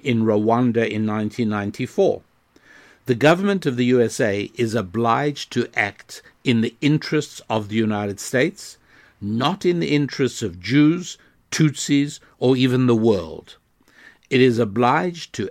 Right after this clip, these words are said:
act in the interests of the U S A.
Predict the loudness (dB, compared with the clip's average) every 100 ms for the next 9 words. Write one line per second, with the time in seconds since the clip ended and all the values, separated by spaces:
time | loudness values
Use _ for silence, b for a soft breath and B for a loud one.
0 | -2 -2 -2 -12 -12 -4 -2 -2 0 0
1 | 0 0 -2 -2 -12 -4 0 0 -2 -6
2 | -6 0 2 2 -2 -4 -4 -4 -6 -10
3 | -8 -8